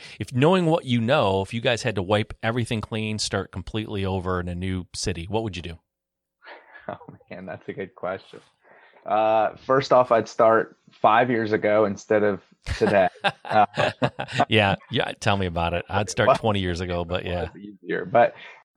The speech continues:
Speaker 2: no, I, I, you know, I don't know. I, I would probably ramp things up quicker, but I don't know that I'd, I would do a lot of things different. I mean, I, I do enjoy the, the flipping aspect of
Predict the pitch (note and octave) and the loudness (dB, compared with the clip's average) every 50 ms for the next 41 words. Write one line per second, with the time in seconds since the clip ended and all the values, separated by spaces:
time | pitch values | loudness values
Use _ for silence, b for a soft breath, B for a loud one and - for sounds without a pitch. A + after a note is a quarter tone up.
0 | _ _ - E3+ G#3 B3 A3+ - F#3 A3 - - - F#3 - C#3+ G#3+ G3 F#3+ - | _ _ -10 -6 -4 -4 0 0 0 -2 -2 -2 -2 -2 -2 -2 -2 -2 0 0
1 | F#3+ - - - D#3+ A2 D3+ D3+ D3+ D3+ D3 C#3+ - - _ - - E3 - - | 2 0 0 -2 -4 -2 2 4 6 6 6 4 0 -6 _ -4 -4 -4 -2 0
2 | E3+ F3+ E3 - - F3 D#3+ D#3+ D3+ D3 C3+ A#2+ A#2 A#2+ A#2+ B2 - - C#3 A#2+ | -2 -2 -2 0 0 0 0 2 0 0 -2 -2 -2 -2 -2 -2 -2 -4 -8 -8
3 | G#2 F2+ A#2+ A#2 C#3 - _ _ _ _ _ _ _ - D#3 D#3+ - F#3+ F#3 F#3+ | -4 0 0 0 0 0 _ _ _ _ _ _ _ -4 -4 -4 -4 -6 -6 -6
4 | F3+ - _ _ _ _ _ _ - B2+ C3+ D3+ E3+ E3+ D3+ C#3+ C#3 C3+ B2 B2 | -8 -12 _ _ _ _ _ _ -4 0 2 2 2 2 0 -2 -2 0 2 4
5 | A#2 A2+ A2 G#2 G2+ - - A2 A2 G#2+ G#2 G2+ A2 G#2 G#2 G2 F#2+ F2+ F#2 F#2 | 4 4 4 2 0 -2 0 0 2 2 0 0 2 2 2 2 2 2 0 0
6 | F#2 - - - E2+ F2+ F2+ E2 - - _ _ _ - - F2 F#2 - F#2+ G2+ | -2 -4 -6 -10 -10 -10 -10 -12 -16 -20 _ _ _ -10 -10 -10 -8 -6 -6 -6
7 | G#2 - _ _ - F#2+ F#2+ F#2+ F#2 F2+ F#2 F#2 F#2+ - _ _ _ _ _ _ | -6 -8 _ _ -14 -12 -10 -10 -8 -6 -6 -6 -6 -8 _ _ _ _ _ _
8 | _ _ _ _ - - A2 C3 C#3 A2+ A#2+ A#2 A#2 A2+ A2 G2 F#2+ F#2 F#2 G2 | _ _ _ _ -6 -2 0 0 0 0 0 0 0 0 0 -2 -2 -4 -4 -4
9 | F#2 F#2 G2 F#2 F2 F2+ E2+ E2+ - - - G2 F#2 - - F#2 F#2+ F2+ - F2+ | -4 -4 -4 -6 -6 -6 -6 -6 -8 -8 -10 -12 -12 -10 -8 -10 -8 -8 -8 -8
10 | E2+ E2+ E2 E2 F#2+ - - - G2+ G2+ - - A2 | -6 -6 -6 -6 -8 -10 -10 -8 -8 -8 -6 -6 -6